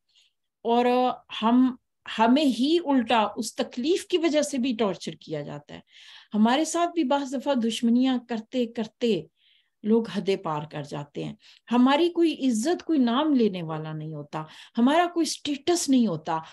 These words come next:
और जो स्टेटस वाले लोग हैं वही हमारे खिलाफ एक जंग, एक महाज खोल देते हैं, हमारे खिलाफ खड़े हो जाते हैं। चाहे वो बहुत बड़ी सतह पे हो, चाहे वो छोटी सतह पे हो, चाहे वो घर का कोई फर्द, कोई, अ,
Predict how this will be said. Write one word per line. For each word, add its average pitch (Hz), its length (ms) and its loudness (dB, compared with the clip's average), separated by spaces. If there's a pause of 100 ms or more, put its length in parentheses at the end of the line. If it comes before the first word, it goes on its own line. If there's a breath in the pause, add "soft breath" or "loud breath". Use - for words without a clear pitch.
(180 loud breath)
और 330 160 4
जो 349 160 0
स्टेटस 359 600 0
वाले 339 240 4
लोग 277 320 0
हैं 311 80 4
वही 311 400 2
हमारे 269 420 2
खिलाफ 196 500 -2 (640)
एक 240 160 -2
जंग, 208 360 2 (420)
एक 214 140 0
महाज 196 540 0
खोल 180 320 -6
देते 139 280 -12
हैं, 175 80 -10
हमारे 220 240 0
खिलाफ 226 400 0
खड़े 170 180 -2
हो 165 80 -2
जाते 156 340 -6
हैं। - 80 -12 (800 soft breath)
चाहे 370 220 4
वो 349 160 0
बहुत 208 300 2
बड़ी 285 240 2
सतह 277 320 -2
पे 285 180 -6
हो, 311 200 -4
चाहे 381 240 -4
वो 392 120 0
छोटी 403 440 -4
सतह 294 380 -6
पे 160 200 -8
हो, 143 160 -12 (680)
चाहे 349 140 0
वो 359 80 0
घर 254 260 0
का 339 160 -4
कोई 349 200 -2
फर्द, 277 580 -2
कोई, 262 280 -4 (380 loud breath)
अ, 175 80 -18